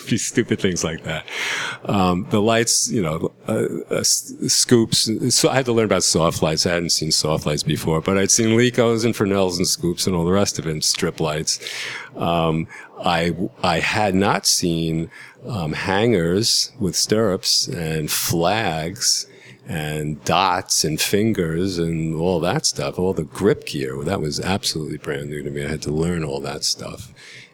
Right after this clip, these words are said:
And because we were, we were doing the rigging also, it wasn't, a lot of these first shows that I, a lot of the shows I was doing were non-union shows.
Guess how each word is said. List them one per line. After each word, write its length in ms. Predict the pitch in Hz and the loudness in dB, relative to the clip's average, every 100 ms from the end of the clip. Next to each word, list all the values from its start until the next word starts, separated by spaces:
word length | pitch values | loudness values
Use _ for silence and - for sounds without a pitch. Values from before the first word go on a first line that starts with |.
| - | -8
And 520 | 82 76 73 67 - _ - | -6 -6 -6 -10 -14 _ -6
because 320 | - 90 - | -2 0 2
we 180 | 101 120 | 4 4
were, 160 | 80 | 2
we 260 | 71 101 135 | 0 0 2
were 100 | 123 | 0
doing 260 | 80 73 | -2 -4
the 80 | 71 | -4
rigging 340 | 73 71 76 90 | -4 -4 -2 0
also, 360 | 98 - 69 | 0 0 -4
it 100 | 67 | -4
wasn't, 600 | 76 73 - 67 67 73 | -6 -6 -8 -10 -12 -12
a 80 | 82 | -6
lot 220 | 82 85 | -2 0
of 60 | 80 | 0
these 360 | 76 73 - - | -4 -4 -6 -6
first 480 | - 87 78 - - | -8 -6 -4 -4 -2
shows 520 | - 82 80 80 76 | 0 0 0 -2 -2
that 160 | 78 73 | -2 -4
I, 60 | |
a 120 | 73 | -6
lot 220 | 78 87 92 | -2 -2 -2
of 140 | 71 | -4
the 60 | - | -6
shows 240 | 80 76 | -4 -4
I 60 | 76 | -4
was 140 | 73 | -4
doing 260 | - 76 76 | -2 -2 -4
were 120 | 73 | -6
non-union 1080 | 73 85 85 80 78 78 76 71 71 69 - - | -8 -6 -4 -4 -4 -4 -4 -4 -6 -8 -14 -8
shows. 640 | - - 117 76 78 - | -2 2 2 0 -4 -6